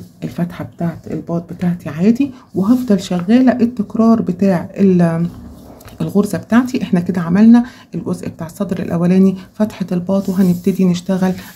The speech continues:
الظهر بتاعنا عادي زي بن-، طريقه المقاسات اللي احنا خدناها لحد ما نوصل لمكان فتحه الباط التانية بنفس الطريقه. برضو هنقف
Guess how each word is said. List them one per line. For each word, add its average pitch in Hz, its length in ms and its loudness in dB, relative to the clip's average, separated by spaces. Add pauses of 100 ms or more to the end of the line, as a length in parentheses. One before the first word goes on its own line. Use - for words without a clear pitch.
الظهر 180 400 -2
بتاعنا 180 420 2
عادي 190 340 -4 (180)
زي 180 180 2
بن-، 160 260 0
طريقه - 420 -4
المقاسات - 420 -4
اللي 175 120 0
احنا 190 180 2
خدناها 196 400 2 (260)
لحد 220 340 -2
ما 185 120 2
نوصل 220 360 4
لمكان 180 540 2
فتحه 202 400 -6
الباط 180 360 -4
التانية 240 460 2 (300)
بنفس 208 360 0
الطريقه. 190 540 -4
برضو 233 300 0
هنقف 233 500 4